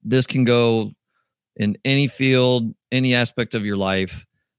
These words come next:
Um, to me, I think this is number one when it comes to, I guess, one, having success, and two,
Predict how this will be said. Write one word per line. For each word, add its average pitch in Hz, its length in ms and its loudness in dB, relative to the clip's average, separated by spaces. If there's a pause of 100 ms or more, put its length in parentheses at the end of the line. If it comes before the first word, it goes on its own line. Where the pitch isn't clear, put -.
(120)
Um, 87 560 -6
to - 140 -4
me, 120 380 2
I 117 140 0
think 113 360 -2
this 104 160 -4
is 98 160 -4
number 113 300 2
one 101 600 -2
when 101 220 -4
it 95 120 -6
comes 101 360 -2
to, 95 480 -2 (1160)
I 123 80 -4
guess, 120 320 0 (160)
one, 139 320 2
having 127 340 4
success, 117 640 0
and 107 500 2 (140)
two, 117 580 0